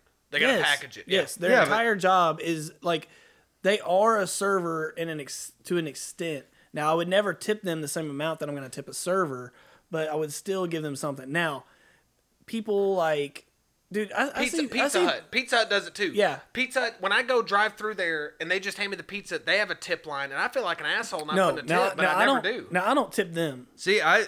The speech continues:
Speaker 3: I feel like if there's a line, I tip. It's, it doesn't matter if it's a dollar or two dollars, but I feel obligated to tip 'cause as soon as I hand it back to 'em, I don't want that look back from 'em and be like, "Well, where's my tip?"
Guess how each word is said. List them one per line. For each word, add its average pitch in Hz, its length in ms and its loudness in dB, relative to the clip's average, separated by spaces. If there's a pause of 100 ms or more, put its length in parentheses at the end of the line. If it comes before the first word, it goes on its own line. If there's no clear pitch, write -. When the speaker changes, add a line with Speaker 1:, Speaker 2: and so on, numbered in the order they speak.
Speaker 3:
I 175 140 6
feel 220 240 4
like 196 200 0
if 151 120 0
there's 165 220 2
a 143 60 0
line, 147 520 2 (400)
I 147 140 2
tip. 175 520 -2 (140)
It's, 139 400 0
it 143 80 -14
doesn't 175 200 4
matter 175 220 4
if 160 80 -2
it's 127 140 -6
a 113 60 -8
dollar 135 440 2
or 117 100 0
two 165 220 -2
dollars, 170 400 0
but 120 300 -4 (640)
I 135 160 0
feel 165 240 2
obligated 123 760 0
to 113 80 -10
tip 170 380 0
'cause 127 160 -8
as 127 160 -4
soon 185 180 -4
as 151 100 -4
I 139 100 4
hand 156 220 -2
it 101 100 -8
back 147 280 2
to 139 140 -8
'em, 117 200 -4
I 120 100 0
don't 135 160 2
want 131 200 -4
that 117 300 -2
look 123 320 -4
back 101 300 -6
from 110 140 -8
'em 107 80 -8
and 104 80 -10
be 101 80 -8
like, 90 240 -10
"Well, 104 480 -12 (300)
where's 107 180 -8
my 92 100 -14
tip?" 131 340 -6